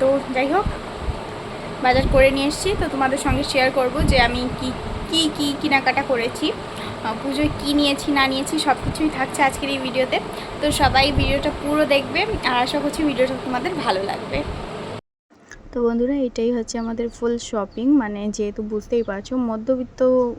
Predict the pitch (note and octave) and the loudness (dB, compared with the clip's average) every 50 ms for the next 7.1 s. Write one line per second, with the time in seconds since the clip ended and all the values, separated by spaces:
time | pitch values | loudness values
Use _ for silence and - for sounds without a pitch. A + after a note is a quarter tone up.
0 | B3 - - - A3 G#3 G#3+ A3 A3 G#3+ - G#3+ G#3 G#3 F#3+ G3 G#3 A3 G3+ G3+ | -10 -10 -6 -4 -4 -2 0 -2 -2 -2 -2 -2 -4 -2 -4 -4 -6 -6 -4 -4
1 | G#3+ G3 A3+ - - A3+ G#3+ - - - G3 F#3+ F#3 F#3+ G3+ A#3 D4+ F4 - - | -4 -4 -6 -6 -8 -10 -10 -8 -8 -6 -6 -4 -4 -4 0 0 -2 -2 -2 -10
2 | - - - - - - - - - B3 B3 B3 B3 A#3+ - C4+ A#3+ - - C#4 | -16 -14 -14 -16 -16 -18 -12 0 2 4 4 4 4 2 -2 -4 -4 -2 0 0
3 | C4 - C4 A#3+ B3 B3 B3 A#3 A#3 A#3 A#3 A#3 A#3 A3+ A3 G#3+ G#3+ G#3+ G#3+ A3 | 0 0 0 -2 -2 -2 -2 -2 -2 -2 -2 -2 -2 -2 -2 -4 -4 -4 -4 -4
4 | A3 G#3+ G#3+ A3 G#3 G#3 G#3 G#3 G#3 G#3 G#3 G#3 G#3 G#3 G#3+ G#3+ G#3 F#3+ F#3 F#3+ | -4 -4 -4 -4 -4 -4 -2 -4 -2 -2 -2 -2 -2 -4 -6 -6 -4 -4 -4 -4
5 | - G3 G3+ G#3 - G#3 G3+ G3+ - G3+ - G3+ G3 - - G3 - G3 G3+ - | -4 -4 -6 -6 -6 -6 -6 -6 -8 -8 -10 -10 -10 -8 -10 -10 -10 -10 -12 -10
6 | - F#3+ F#3+ G3 G3+ - - G#3+ G#3+ - A3 G#3 - A#3 G#3+ G3+ G3 G3 G3 G3 | -10 -8 -8 -8 -8 -8 -8 -8 -8 -8 -10 -8 -6 -6 -4 -4 -4 -4 -4 -4
7 | G3+ G3+ | -4 -6